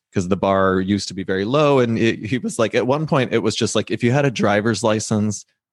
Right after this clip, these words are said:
then we were good. You just need to have a driver's license. That was his standard, 'cause it had gotten so, so low at a certain point,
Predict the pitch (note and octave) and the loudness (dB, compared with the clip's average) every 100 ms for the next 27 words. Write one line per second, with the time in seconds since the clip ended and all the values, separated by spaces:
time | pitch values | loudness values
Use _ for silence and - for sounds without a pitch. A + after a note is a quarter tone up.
0 | _ - G#2+ G2 F#2 - _ - A2+ G2+ | _ -4 0 0 -2 -8 _ -2 0 2
1 | F#2 F#2+ E2 E2 - A#2+ C3 D#3+ E3 D3 | 0 -2 -2 -6 -4 0 0 0 0 2
2 | C3+ A#2+ A2+ A2 G#2 G#2+ G#2 G#2 G2 A2+ | 0 0 0 2 2 0 0 -4 -2 -6
3 | G#2 A2+ B2 B2+ A#2+ C3 A2+ D3 E3+ D3+ | -2 0 2 2 2 0 0 0 2 2
4 | G2+ - - - A2+ A2+ A#2 A#2+ G2+ A#2 | 0 -4 -8 -2 0 2 2 0 0 -4
5 | - C3 C#3 D3 C#3+ - - - - - | 0 2 4 2 -2 -8 -20 -20 -14 -2
6 | D3+ E3 D#3+ E3 D3+ F#2 E2+ G#2 - _ | 2 2 4 4 2 2 -2 -6 -10 _
7 | _ _ _ - G#2 - G2+ F#2+ - F#2 | _ _ _ -2 -2 0 0 -2 0 0
8 | E2 E2+ | 0 -6